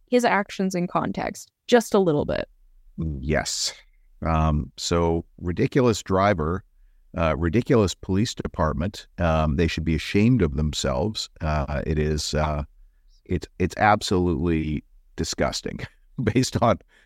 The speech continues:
Speaker 2: what we're seeing in the reports here. And I don't give the police a pass anymore. You know, when I started practicing, the police would give their version of events. I'd hear, you know, the other side, and,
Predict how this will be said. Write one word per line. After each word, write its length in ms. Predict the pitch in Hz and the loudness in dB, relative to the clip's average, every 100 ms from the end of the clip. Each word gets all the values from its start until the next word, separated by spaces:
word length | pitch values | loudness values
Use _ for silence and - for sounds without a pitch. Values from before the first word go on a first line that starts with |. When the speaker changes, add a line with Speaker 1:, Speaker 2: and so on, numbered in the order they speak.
| - | 0
Speaker 2:
what 180 | 110 92 | 2 2
we're 100 | 95 | 0
seeing 340 | - 95 92 | 4 4 4
in 100 | 92 | 2
the 80 | 80 | 2
reports 500 | 78 73 85 80 - | 0 0 0 0 0
here. 280 | 82 82 - | 0 0 -2
And 280 | 95 90 87 - | -2 0 -2 0
I 100 | 123 | 2
don't 180 | 135 - | 2 2
give 180 | 101 | 0
the 100 | 90 | 0
police 340 | - 87 90 - | -2 0 0 -2
a 60 | |
pass 400 | 78 90 78 80 | -6 -2 -2 0
anymore. 460 | 80 80 80 78 85 _ _ _ | -2 0 0 0 -2 _ _ _
You 120 | 110 | 0
know, 200 | 113 113 _ - _ _ _ _ _ - _ | 2 2 _ -20 _ _ _ _ _ -20 _
when 160 | 123 135 | -2 0
I 80 | 135 | 2
started 340 | 143 120 95 | 4 2 2
practicing, 580 | 87 87 - - 87 85 _ _ _ - | 4 4 2 -2 0 -2 _ _ _ -4
the 80 | |
police 420 | 90 127 131 - - | 0 4 2 2 -2
would 160 | 107 95 | -2 2
give 160 | 92 | 4
their 100 | 90 | 4
version 280 | 82 85 90 | 2 0 0
of 60 | 85 | 0
events. 360 | 82 85 82 - | 2 0 -2 0
I'd 160 | 123 | 0
hear, 200 | 101 101 - _ - | 2 0 -2 _ -4
you 100 | 92 | 0
know, 180 | 85 82 | 0 2
the 160 | 85 | 2
other 160 | 82 80 | 2 0
side, 500 | - 80 78 80 - - | 0 0 2 0 -4 -4
and, 320 | 87 82 | -2 -2